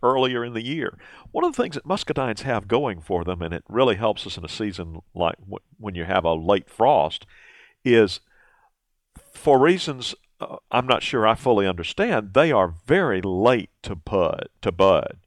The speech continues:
They'll break bud the last thing, which means that they don't bud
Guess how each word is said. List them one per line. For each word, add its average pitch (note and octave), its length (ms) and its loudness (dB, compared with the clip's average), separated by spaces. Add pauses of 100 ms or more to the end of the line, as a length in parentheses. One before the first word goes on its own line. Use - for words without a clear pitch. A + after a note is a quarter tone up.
(360)
They'll B2+ 200 4
break G2+ 480 2
bud F#2+ 420 6
the D2+ 100 0
last G2+ 800 2
thing, F2 400 -6 (680)
which - 240 -2
means D3+ 480 -4
that - 180 0
they A#2 140 4
don't A#2 440 -2
bud B2 380 6